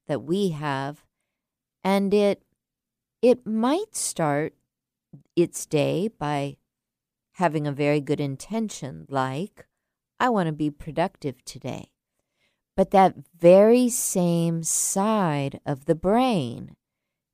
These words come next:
can find itself later being full of fight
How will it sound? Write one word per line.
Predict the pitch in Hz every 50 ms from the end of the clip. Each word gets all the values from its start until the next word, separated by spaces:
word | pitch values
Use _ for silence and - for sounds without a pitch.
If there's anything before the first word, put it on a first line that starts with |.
| _ _
can | - 175 180 170 165
find | 160 - - - _ 180 180 196 233 262 285 294 269 226
itself | 190 147 143 - - - - - 160 151 143 139 131 139 151 - _ _ _ _
later | - 139 139 143 - 185 226 247 240 175 - - - - - _ _ _ _ _ _ _ _ _ _ _ _ _ _ _ _ _
being | - 165 165 160 156 156 151
full | - - - - 160 156 147
of | 143 131 127 - - - _ _ _ _ _ _ _ _
fight | - 165 170 180 196 214 202 _ _ - - -